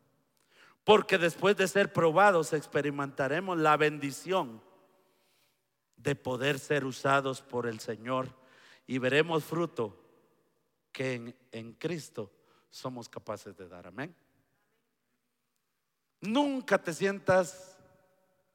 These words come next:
tan grande porque cantas bien, porque predicas bien, porque eres un gran profesional, porque eres... No, no, no, no. No te olvides que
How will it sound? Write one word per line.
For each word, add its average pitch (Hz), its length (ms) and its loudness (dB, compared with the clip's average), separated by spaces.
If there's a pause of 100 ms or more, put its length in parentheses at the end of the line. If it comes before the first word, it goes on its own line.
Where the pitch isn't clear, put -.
(560)
tan 165 240 0
grande 156 480 0
porque 127 440 -6
cantas 139 680 -6
bien, 143 480 -6
porque - 260 -14
predicas 113 920 -10
bien, 127 800 -4 (380)
porque 127 420 -4
eres 123 260 -4
un 127 160 -10
gran 123 280 -4
profesional, 131 1400 -2
porque 131 320 -8
eres... 127 280 -8 (380)
No, 135 100 -8
no, 143 200 -10
no, 123 320 -16
no. 98 160 -20 (1800)
No 127 160 -10
te 131 160 -6
olvides 113 600 -8
que 104 400 -16